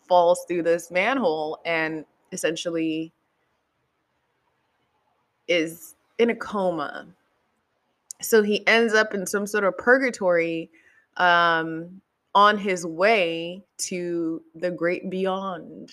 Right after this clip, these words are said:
which is either heaven, I'm guessing. <laughs> I think it's heaven.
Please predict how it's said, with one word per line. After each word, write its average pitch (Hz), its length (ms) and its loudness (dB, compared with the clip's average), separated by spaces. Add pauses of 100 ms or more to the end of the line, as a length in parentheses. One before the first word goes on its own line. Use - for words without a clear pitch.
(160)
which 165 460 -12
is 160 400 -8
either 156 480 -12
heaven, 170 420 -14
I'm 247 160 -14
guessing. 262 920 -12 (460)
<laughs> - 420 -20
I 156 220 -4 (120)
think 196 240 -8
it's - 220 -12
heaven. 330 600 -8